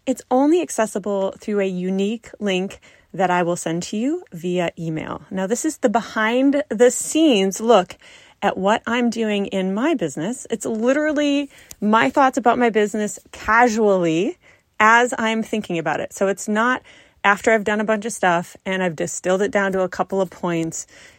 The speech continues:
and I'm sharing, you know, just the highlights with you. Like, this is the stuff in the moment that's working,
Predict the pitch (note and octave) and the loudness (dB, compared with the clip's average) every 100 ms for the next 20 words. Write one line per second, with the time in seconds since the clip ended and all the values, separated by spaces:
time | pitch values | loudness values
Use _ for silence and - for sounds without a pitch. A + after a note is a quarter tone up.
0 | - G3 F3+ E3+ F3 - F#3+ F#3 F3+ F3+ | -8 -4 -2 -2 -2 0 2 4 4 2
1 | F#3 E3 D3+ D#3 - F#3 F3+ - F#3 F3+ | 2 0 -2 -4 0 0 0 -2 -2 0
2 | F3 E3 D3+ - C#3+ C3+ D#3 E3 - C4 | 0 0 -4 -6 -8 -8 -8 -8 -2 -2
3 | E4+ F4 D#4 - - A3+ G#3+ - - _ | -2 -4 -4 -4 0 2 2 -2 -20 _
4 | _ _ - A3+ B3+ C#4 C4+ B3+ G3+ E3 | _ _ -2 2 6 6 6 4 4 2
5 | D#3 D3+ - F3+ E3 G3 A#3 C4+ C4 C4 | -2 -6 -6 -6 -2 2 2 2 2 0